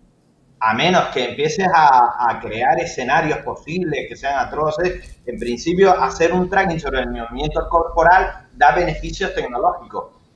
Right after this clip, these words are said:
Bueno, pues podré actuar, eh, en, en el entorno de una forma más natural, ganaré presencia, podré hacer un mayor número de acciones, etcétera, ¿vale? No,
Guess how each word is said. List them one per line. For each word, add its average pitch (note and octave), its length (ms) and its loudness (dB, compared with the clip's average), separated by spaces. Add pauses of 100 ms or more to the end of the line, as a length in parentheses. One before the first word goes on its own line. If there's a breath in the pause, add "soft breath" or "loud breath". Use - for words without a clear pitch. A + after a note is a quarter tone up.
(160)
Bueno, C3+ 280 2
pues A#2+ 140 -4
podré B2+ 460 2
actuar, D3+ 680 4 (180)
eh, A#2+ 680 -2
en, A#2+ 240 -6 (240)
en B2 140 -8
el A#2+ 120 -2
entorno D#3 600 2
de C#3+ 60 0
una C3+ 200 -2
forma C3+ 340 0
más C3+ 240 -2
natural, D#3+ 680 2 (220)
ganaré B2+ 640 2
presencia, F3 960 2 (240)
podré B2+ 280 2
hacer C3+ 280 0
un C#3 220 -4
mayor C3+ 300 0
número C#3 240 -2
de C3 60 4
acciones, E3+ 440 -2
etcétera, F#2 540 -6
¿vale? F#3 260 4 (880)
No, C#3+ 240 2